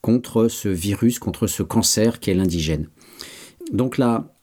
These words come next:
barbarisation, la diabolisation, on l'a vu dans le, dans l'épisode numéro deux, euh, le second volet de cette émission,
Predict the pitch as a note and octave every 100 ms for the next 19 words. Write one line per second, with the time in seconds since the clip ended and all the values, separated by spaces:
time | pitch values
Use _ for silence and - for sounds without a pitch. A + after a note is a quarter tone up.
0 | _ - A2 G2 A2 A2+ A#2 - F3 F#3
1 | C#3 F2 E2+ A2+ A2 G#2 G2 G#2+ - F3
2 | F#3+ C3+ F#2+ F#2 G#2 F#2+ F2+ E2 E2 D#2+
3 | - - - - - B2+ F#2 F2+ F2 -
4 | G2+ G2 E2 F#2+ F2+ F#2+ F#2+ F#2+ G2+ F#2+
5 | G3 F#3+ C3+ F#2+ F2 E2+ F2+ B1+ - F#2
6 | - E2 G2 F#2+ A2 A#2+ F#2+ D#2+ F#2+ F#2+
7 | - G#3